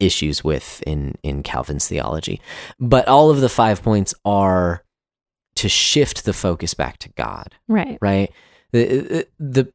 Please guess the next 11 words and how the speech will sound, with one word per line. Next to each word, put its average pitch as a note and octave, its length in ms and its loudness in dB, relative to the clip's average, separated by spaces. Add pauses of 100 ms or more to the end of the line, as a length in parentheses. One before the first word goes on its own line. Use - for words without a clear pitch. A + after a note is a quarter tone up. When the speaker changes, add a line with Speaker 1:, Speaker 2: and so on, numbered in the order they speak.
(160)
Speaker 1:
problems D3 600 4
that G2+ 120 2
people F#2+ 380 0
have F2 580 -2
in F#2 240 0
general D#2+ 720 -2
with E2 160 -6
these E2 220 -4
doctrines D2+ 680 -4 (520)
stem A2+ 640 0
from F2 560 -2